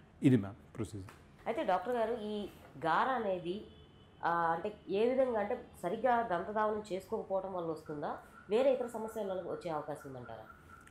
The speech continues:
Speaker 1: లేదు మ్యామ్, మీరు చెప్పింది కరెక్ట్. Actually వేరే ద-, ఇతర సమస్యల వల్ల అనేది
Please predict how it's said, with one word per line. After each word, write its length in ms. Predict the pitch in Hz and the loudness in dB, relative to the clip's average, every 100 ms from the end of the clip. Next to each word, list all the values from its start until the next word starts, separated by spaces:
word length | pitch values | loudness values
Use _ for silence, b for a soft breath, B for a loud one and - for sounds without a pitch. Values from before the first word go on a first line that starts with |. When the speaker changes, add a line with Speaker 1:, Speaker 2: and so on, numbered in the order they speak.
| 151 | 6
Speaker 1:
లేదు 160 | 151 | 8
మ్యామ్, 220 | 110 107 120 | 8 4 8
మీరు 160 | 143 | 10
చెప్పింది 280 | 151 143 165 | 8 6 6
కరెక్ట్. 260 | 135 127 127 | 6 6 4
Actually 440 | - 147 160 143 | 4 6 8 10
వేరే 540 | 127 151 170 170 170 | 10 12 12 10 10
ద-, 140 | 151 143 | 8 6
ఇతర 420 | 147 143 131 156 | 8 8 6 4
సమస్యల 420 | 143 147 - 151 | 4 2 4 4
వల్ల 240 | 143 143 147 | 8 8 8
అనేది 500 | 143 139 139 190 | 8 8 8 4